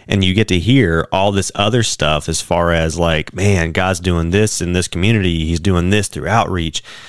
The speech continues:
But where there's a lot of connection is through your community, like, your, your close-knit circle. And so, yeah, you're, you're, you might be able to,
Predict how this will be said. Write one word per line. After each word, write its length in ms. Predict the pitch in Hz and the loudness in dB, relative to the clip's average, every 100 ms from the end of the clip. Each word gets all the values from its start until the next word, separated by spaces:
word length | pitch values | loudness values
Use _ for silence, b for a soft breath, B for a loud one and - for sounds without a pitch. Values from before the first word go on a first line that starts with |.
| B - | B -2
But 360 | 92 85 - - - _ | 0 0 -4 -16 -20 _
where 360 | 98 104 101 95 | 0 2 2 2
there's 200 | 90 90 | 0 0
a 60 | |
lot 300 | 85 87 107 101 | 0 2 2 0
of 140 | - | -2
connection 920 | - 85 87 113 - - 76 76 76 - | -6 -4 0 0 0 0 0 -2 -6 -6
is 160 | 82 | -6
through 200 | - 98 90 | -2 0 2
your 200 | 78 78 | 0 -2
community, 600 | - 80 80 73 67 73 | -2 -2 -2 -2 -4 -4
like, 260 | 78 76 | -4 -4
your, 120 | 85 80 | -4 -4
your 200 | 78 78 | -4 -6
close-knit 640 | - - 90 - 85 78 | -6 -2 -2 -2 -2 -2
circle. 520 | - 73 76 67 76 - _ - | -2 -4 -4 -8 -10 -12 _ -8
And 120 | 82 | -4
so, 380 | - 82 80 80 B B B B - | 0 2 2 -2 B B B B -4
yeah, 220 | 92 90 | 0 0
you're, 220 | 71 87 | -2 -2
you're, 220 | - 98 98 | -2 0 0
you 120 | 104 | 0
might 180 | 104 117 | 0 2
be 80 | 107 | 2
able 140 | |
to, 100 | 95 | 2